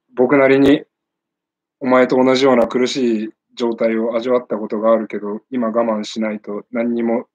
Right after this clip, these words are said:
自分の手元に残らないよ、みたいな話はしたんですけど。まあ、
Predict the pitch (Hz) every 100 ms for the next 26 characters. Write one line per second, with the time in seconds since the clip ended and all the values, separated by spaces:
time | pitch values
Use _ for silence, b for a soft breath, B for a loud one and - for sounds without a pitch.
0 | _ _ - 113 113 113 120 113 120 107
1 | 110 123 120 113 107 170 151 113 104 98
2 | 107 104 - 95 - 104 90 _ - -
3 | _ _ _ _ _ _ _ _ -